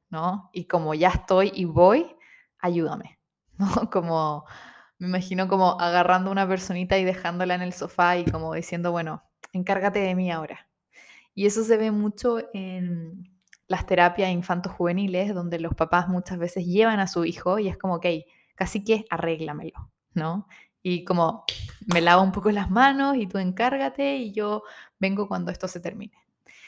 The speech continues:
Y creo que parte de eso tiene que ver con mucha psicoeducación de cómo es una terapia,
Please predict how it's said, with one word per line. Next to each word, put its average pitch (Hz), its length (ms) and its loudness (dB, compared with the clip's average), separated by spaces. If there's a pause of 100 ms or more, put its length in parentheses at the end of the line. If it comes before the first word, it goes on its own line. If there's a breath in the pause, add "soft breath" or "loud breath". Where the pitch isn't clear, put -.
(640 loud breath)
Y 208 300 -4
creo 269 240 2
que 294 100 -2
parte 269 400 2
de 262 100 2
eso 240 300 -4
tiene 226 240 -2
que 226 120 -2
ver 220 180 -2
con 220 140 2
mucha 226 400 0
psicoeducación 208 1080 0
de 196 160 -2
cómo 214 320 4
es 190 340 -4
una 180 240 -2
terapia, 165 480 -8